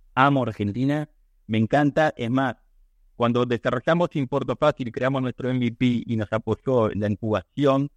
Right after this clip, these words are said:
nuestro salto internacional, el primer país, era Argentina.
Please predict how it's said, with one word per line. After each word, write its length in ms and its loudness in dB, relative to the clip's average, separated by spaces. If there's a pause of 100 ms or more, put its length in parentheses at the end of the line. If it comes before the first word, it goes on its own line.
(520)
nuestro 400 -2
salto 280 4
internacional, 580 0
el 80 0
primer 300 0
país, 320 0 (340)
era 160 0
Argentina. 640 -4